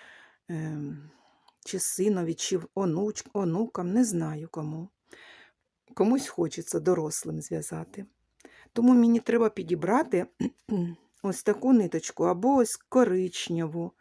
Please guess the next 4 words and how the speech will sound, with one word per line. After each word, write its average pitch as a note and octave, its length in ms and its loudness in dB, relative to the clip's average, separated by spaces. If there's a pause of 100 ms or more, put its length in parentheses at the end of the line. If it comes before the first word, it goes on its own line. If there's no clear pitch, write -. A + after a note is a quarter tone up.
(480)
або A3+ 580 2 (300)
горчичну F3 960 -2
ось E3 140 -6
таку. D#3+ 480 -8